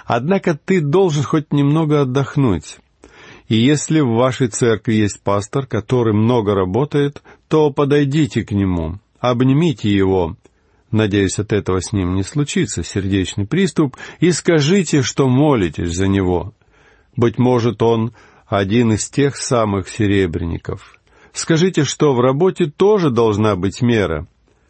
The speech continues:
Нам сегодня очень нужны люди Божьи. Прочитаем далее двенадцатый стих.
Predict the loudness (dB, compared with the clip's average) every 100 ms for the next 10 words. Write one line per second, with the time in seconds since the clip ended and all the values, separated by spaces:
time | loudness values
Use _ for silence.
0 | _ _ _ _ _ _ _ _ -2 -2
1 | 0 0 2 2 2 2 0 0 -4 -4
2 | -4 -4 -4 -4 -6 -6 -4 -4 -4 -6
3 | -12 -16 _ _ _ _ _ -6 -4 -2
4 | 0 2 2 2 2 2 2 2 2 0
5 | -6 -6 -6 -6 -4 -4 -4 -8